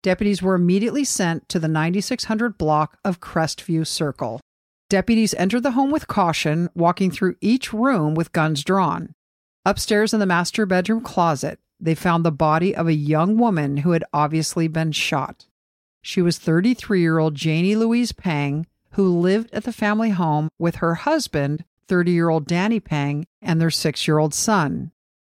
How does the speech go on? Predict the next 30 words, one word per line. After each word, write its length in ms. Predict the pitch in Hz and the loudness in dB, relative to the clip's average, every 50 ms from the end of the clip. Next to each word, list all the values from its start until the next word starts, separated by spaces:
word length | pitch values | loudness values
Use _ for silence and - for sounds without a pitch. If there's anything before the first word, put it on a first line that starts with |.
| _ _ _ | _ _ _
Also 320 | 180 196 233 - - 330 | 2 2 2 4 4 4
living 360 | 320 269 220 208 190 196 190 | 4 6 4 4 4 4 4
there 140 | 185 180 180 | 4 4 4
were 120 | 175 170 165 | 2 2 2
Janie's 420 | 147 165 165 170 165 165 156 - | 2 0 0 2 2 0 0 -2
two 240 | - - - 202 220 | -4 -2 0 0 0
children 500 | - - - 214 180 165 151 165 160 160 | 0 0 0 0 0 2 2 0 0 0
from 200 | - - 175 160 | 0 -2 0 0
her 100 | 156 180 | 0 -2
prior 400 | - - - 156 151 160 196 240 | -2 0 0 0 2 2 2 2
marriage, 420 | 247 202 156 147 147 147 147 156 - - _ _ _ _ | 2 2 2 2 2 2 0 -2 -6 -12 _ _ _ _
a 60 | - | -4
seventeen-year-old 880 | 180 - - 180 165 175 170 165 - 190 170 170 170 160 160 156 147 - | -4 0 0 0 0 0 -2 -2 -2 -2 0 0 2 2 2 0 -2 -2
boy 480 | - 247 277 233 175 160 156 156 156 - | 0 2 2 4 4 2 2 0 -2 -2
and 140 | - 175 185 | 0 0 0
a 40 | 175 | 0
thirteen-year-old 720 | - - 156 147 - - 175 165 160 156 160 160 156 147 | 0 -2 -2 -2 -2 -2 0 2 2 2 2 0 0 -2
girl. 460 | - 160 147 143 131 135 143 143 156 _ _ _ _ _ _ _ _ _ _ _ | 0 0 0 2 0 0 -4 -6 -12 _ _ _ _ _ _ _ _ _ _ _
Janie's 420 | - 185 175 175 190 240 277 - | -2 0 2 4 4 2 0 0
husband 400 | - 233 170 165 156 - 170 160 | 0 0 0 0 -2 -2 -2 -2
was 140 | 160 165 - | -2 -2 0
on 120 | 175 160 156 | 0 -2 -2
a 40 | |
business 420 | 147 - 196 254 262 - 254 196 - | 0 0 0 0 0 0 -2 -2 -2
trip 300 | - - 180 156 - - | -2 -2 -2 -2 -2 -2
in 60 | 156 | -4
the 60 | 156 | -4
San 260 | 147 - 165 147 151 | -2 -2 -2 -4 -4
Francisco 600 | 147 - 180 160 - - 165 - - - 160 147 - - | -4 -4 -4 -4 -2 -4 -4 -4 -2 -2 -2 -2 -2 -4
area, 600 | - 196 214 220 202 160 135 156 143 - - - | -4 -2 0 0 0 0 -2 -2 -4 -8 -10 -14